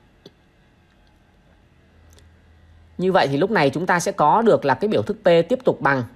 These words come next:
đó là M E cộng cho M B. Trong đó điểm B tọa độ là hai không. Và do điểm M là điểm di động, còn E B là hai điểm cố định.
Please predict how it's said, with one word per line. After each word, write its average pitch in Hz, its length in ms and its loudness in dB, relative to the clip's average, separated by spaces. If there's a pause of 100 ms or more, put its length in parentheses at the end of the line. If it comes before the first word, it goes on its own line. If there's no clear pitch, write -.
đó 127 140 -4
là 175 180 0
M 127 180 -2 (140)
E 156 220 -2 (120)
cộng 127 280 -2
cho 143 180 -2
M 135 160 -6 (120)
B. - 20 4 (1160)
Trong 160 180 -2
đó 156 140 2
điểm 131 220 -2
B 143 40 2 (240)
tọa 117 100 -2
độ 117 200 0
là 117 220 -2
hai 135 260 -4
không. 156 220 2 (2250)
Và 143 260 0
do 185 200 2
điểm 123 200 0
M 143 60 2 (300)
là 139 200 -4
điểm 110 240 -4
di 156 160 -2
động, 160 180 2 (240)
còn 120 240 -4
E 147 180 -2
B 156 60 0 (160)
là 127 100 0
hai 139 200 -4
điểm 104 220 -6
cố 135 140 0
định. 196 140 2